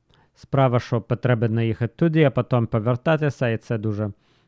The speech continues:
дуже і часу багато, і це коштів. Е, чотири долара в нас зараз, е, стоїть, е, автобус. Так що, але це один долар, це, це менш, ніж на Аліки. І,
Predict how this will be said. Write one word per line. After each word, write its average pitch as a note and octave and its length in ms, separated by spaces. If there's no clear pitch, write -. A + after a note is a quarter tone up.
дуже G#2+ 220
і A2 40
часу F3+ 320
багато, C#3+ 600
і G#2+ 240
це G#2 200
коштів. - 600
Е, A#2 140
чотири B2+ 400
долара A#2+ 420
в G#2 60
нас A2+ 300
зараз, A2+ 460
е, A2 240
стоїть, A2+ 640
е, A2 220
автобус. G#2+ 560
Так A2 220
що, B2 180
але D#3 240
це - 160
один C3+ 380
долар, D#3+ 320
це, B2+ 400
це - 140
менш, D3+ 360
ніж C3 280
на C3 160
Аліки. F#3 460
І, A#2+ 320